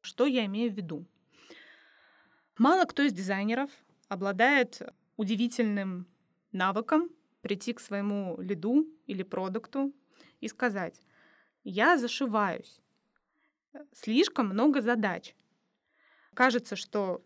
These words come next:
там в этом планировании или там в этой ситуации вы на меня повесили много чего.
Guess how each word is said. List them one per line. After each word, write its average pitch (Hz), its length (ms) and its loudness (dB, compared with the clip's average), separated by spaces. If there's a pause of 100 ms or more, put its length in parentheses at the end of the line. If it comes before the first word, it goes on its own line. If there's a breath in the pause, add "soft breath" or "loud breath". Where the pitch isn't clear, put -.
там 175 220 -10
в 196 60 -2
этом 240 280 4
планировании 247 920 4
или 190 180 -6
там 170 260 -10
в 202 60 2
этой 247 220 2
ситуации 262 560 2
вы 196 140 4
на 339 100 8
меня 214 220 2
повесили 214 460 -2
много 240 300 0
чего. 190 380 -6